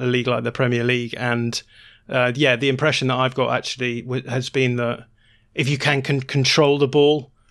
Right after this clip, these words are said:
out of possession in those, in those higher areas, it, not only are you stopping the opposition from being as dangerous, but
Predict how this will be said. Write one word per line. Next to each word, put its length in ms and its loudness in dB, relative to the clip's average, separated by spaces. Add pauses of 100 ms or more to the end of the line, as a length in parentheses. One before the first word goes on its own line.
(340)
out 200 4
of 100 -8
possession 400 -2
in 140 2
those, 300 2 (160)
in 120 2
those 240 4
higher 340 4
areas, 680 0 (540)
it, 220 -2 (140)
not 180 2
only 300 4
are 80 4
you 400 2
stopping 360 0
the 60 4
opposition 460 0
from 120 0
being 160 0
as 220 0
dangerous, 540 -2
but 240 -2